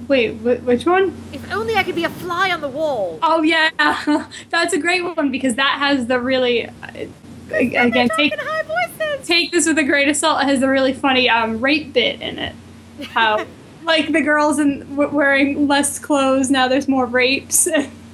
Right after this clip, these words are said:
Speaker 2: Oh, yeah, I almost forgot about all that stuff.
Speaker 1: Yeah, lots of rape in that one, and how, like, well, you know, you could get raped. Look at your lips. <laughs> That,
Speaker 2: <laughs>
Speaker 1: Jesus. That one was really, I liked that a lot, too, because I thought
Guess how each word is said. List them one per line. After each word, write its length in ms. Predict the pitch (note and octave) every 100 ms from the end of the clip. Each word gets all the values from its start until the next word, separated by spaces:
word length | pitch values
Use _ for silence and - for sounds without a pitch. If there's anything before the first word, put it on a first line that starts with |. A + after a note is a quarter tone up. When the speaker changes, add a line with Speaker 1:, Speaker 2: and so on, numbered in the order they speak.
| - - - - - - D#4
Speaker 2:
Oh, 520 | G4+ C#5+ C#5+ D5 D5 B4+
yeah, 80 |
I 20 | G#4+
almost 260 | G4+ A#4+
forgot 260 | - B4 A4+
about 220 | B3+ A3
all 100 | G#3+
that 160 | G3+ G3 -
stuff. 200 | - F#4+ F4+ G#4+
Speaker 1:
Yeah, 300 | A#4 G#4+ G4
lots 260 | F#4+ G4+ G4+
of 100 | F#4
rape 340 | G#4 G#4+ G#4+
in 140 | D4
that 240 | C4+ B3+ B3+
one, 200 | C4+ C4
and 140 | C4+
how, 240 | C#4+ C#4 C#4
like, 280 | C#4+ C4+ C#4+
well, 80 | D4
you 80 | D4
know, 400 | C#4+ C4 B3+ B3+ - D4
you 200 | E4 F#4
could 160 | F#4+
get 200 | D#4 C4+
raped. 320 | B3+ B3+ C4+ C#4+
Look 160 | D4
at 60 | D4
your 160 | C#4
lips. 560 | B3+ C4+ D4 - - -
<laughs> 20 |
That, 240 | E4 - -
Speaker 2:
<laughs> 640 | - E5 E5+ - F5 D5+ - - - -
Speaker 1:
Jesus. 680 | - G#4 G4+ F4 C4 C4+ - - - -
That 180 | - E4+
one 120 | F4
was 160 | E4 D4
really, 420 | D#4 D#4 D4+ C4+
I 240 | - B3+ D#4
liked 300 | D4 C#4+ -
that 240 | C4 -
a 60 | C4
lot, 260 | C4 B3
too, 260 | - F4 B3
because 280 | A#3 A#3+ B3
I 140 | C4
thought 320 | C4+ A#3 A#3